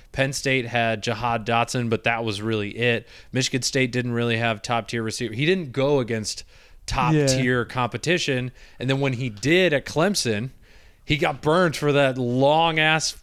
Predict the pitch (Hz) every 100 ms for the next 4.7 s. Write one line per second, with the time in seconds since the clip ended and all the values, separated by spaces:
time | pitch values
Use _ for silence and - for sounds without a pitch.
0 | - - - 185 175 180 165 165 156 -
1 | 226 262 - 110 87 - 143 131 156 147
2 | 139 196 165 - 165 - - 139 104 98
3 | - - - - 117 127 117 104 160 160
4 | 139 123 113 135 123 101